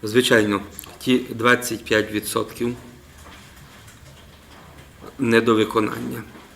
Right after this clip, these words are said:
вони є суб'єктивними частково, частково об'єктивними. Наведу вам тільки один приклад.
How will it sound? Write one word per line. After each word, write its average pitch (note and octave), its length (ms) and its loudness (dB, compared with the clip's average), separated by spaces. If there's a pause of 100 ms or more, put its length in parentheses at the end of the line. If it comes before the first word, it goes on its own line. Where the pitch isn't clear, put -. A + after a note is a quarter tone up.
(380)
вони G#2+ 400 -2 (540)
є G#2+ 220 0 (260)
суб'єктивними A#2+ 840 -2 (480)
частково, A#2+ 560 -2 (600)
частково G#2+ 540 -2 (240)
об'єктивними. - 680 -8 (1080)
Наведу B2+ 320 4
вам B2 100 2
тільки A#2 340 -4
один A2+ 340 -2
приклад. - 420 -10